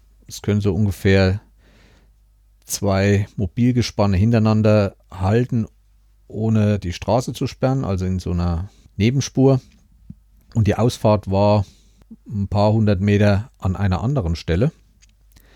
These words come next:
Das ganze Gelände dort,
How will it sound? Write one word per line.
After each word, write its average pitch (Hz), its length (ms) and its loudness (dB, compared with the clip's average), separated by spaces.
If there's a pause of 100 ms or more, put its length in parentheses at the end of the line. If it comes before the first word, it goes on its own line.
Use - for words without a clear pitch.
(920)
Das 101 180 0
ganze 143 300 0
Gelände 98 440 2
dort, - 460 -6